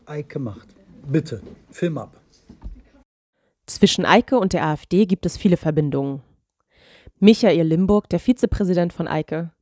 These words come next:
Speaker 2: sitzt im Bundesfachausschuss Energie der A F D und hat am Parteiprogramm mitgeschrieben. Er ist außerdem Mitarbeiter im Büro des A-F-D-Bundestagsabgeordneten Carsten Hilse. Wir treffen auf der Konferenz James Taylor, Direktor vom Heartland Institute,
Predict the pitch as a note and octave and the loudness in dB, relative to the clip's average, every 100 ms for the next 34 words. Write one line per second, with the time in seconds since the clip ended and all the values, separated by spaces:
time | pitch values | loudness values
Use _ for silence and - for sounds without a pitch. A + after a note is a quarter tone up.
0 | - F3 - F3+ G3+ C4 B3 - G#3 - | -6 -6 -4 0 4 6 4 0 0 -2
1 | F#3+ - F#3+ - E3+ D#3+ D3 F3 G3+ - | -4 -4 -6 -6 -4 -4 -2 0 0 2
2 | E3 D#3 - C#3+ - - E3 F3+ F3+ - | 0 -2 -6 -8 -8 -8 -6 -4 -4 0
3 | F3+ - E3+ D3+ D3 - D3+ - D#3 D3 | 0 0 -4 -4 -4 -4 -6 -8 -10 -12
4 | - _ _ _ _ _ D3+ D3+ - E3+ | -12 _ _ _ _ _ -4 -4 2 4
5 | G#3+ A3 A3 A3 - F#3 F3+ F3+ E3 D#3 | 4 2 2 2 0 0 0 0 -4 -4
6 | D#3 G#3+ F#3 - D3+ D3+ - D3+ E3+ G3+ | 2 2 2 -2 0 0 -2 -2 2 2
7 | - F3 E3+ - D#3+ D#3 - - D3+ - | 0 -6 -6 -4 0 0 -2 -6 -8 -10
8 | _ - - E3 - D#3 D#3 D3 - - | _ -12 -2 -2 -2 -2 0 0 -4 -10
9 | - _ _ _ _ _ _ _ _ _ | -14 _ _ _ _ _ _ _ _ _
10 | _ - - - - _ _ G3 - A#3+ | _ -20 -20 -20 -20 _ _ 0 2 -2
11 | - B3 - F3+ - E3+ D#3 E3+ G3 - | 0 -2 0 -2 -2 -4 0 2 0 0
12 | F3 E3+ - - D#3+ - - F3 _ _ | 2 2 0 -6 -6 -6 -8 -12 _ _
13 | _ F3 E3+ G3+ - G#3+ G#3+ G3 E3+ E3+ | _ -6 -4 -4 2 2 2 -4 -2 0
14 | F#3 E3+ D#3+ D#3 - E3 - - - - | 0 0 -4 -4 -6 -8 -10 -12 -14 -14
15 | - | -18